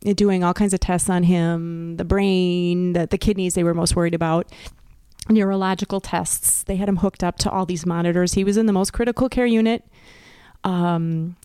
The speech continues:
it was a wonderful, wonderful program. They had, um, me,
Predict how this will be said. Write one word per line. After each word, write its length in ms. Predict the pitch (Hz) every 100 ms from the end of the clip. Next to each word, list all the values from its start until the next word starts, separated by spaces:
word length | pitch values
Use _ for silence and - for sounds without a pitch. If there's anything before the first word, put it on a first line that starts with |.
| -
it 540 | - _ _ - -
was 100 | 202
a 60 | 190
wonderful, 540 | 185 214 208 - 180
wonderful 340 | 185 180 175 190
program. 680 | 196 180 180 170 170 170
They 200 | 175 175
had, 680 | 175 175 180 170 170 170 -
um, 760 | - 185 180 170 170 165 175 185
me, 640 | 185 180 175 175 175 -